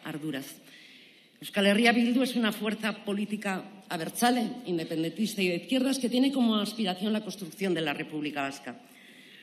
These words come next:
porque estamos convencidas de que será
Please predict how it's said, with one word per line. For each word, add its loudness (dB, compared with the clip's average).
porque 0
estamos 4
convencidas 4
de -6
que -4
será 0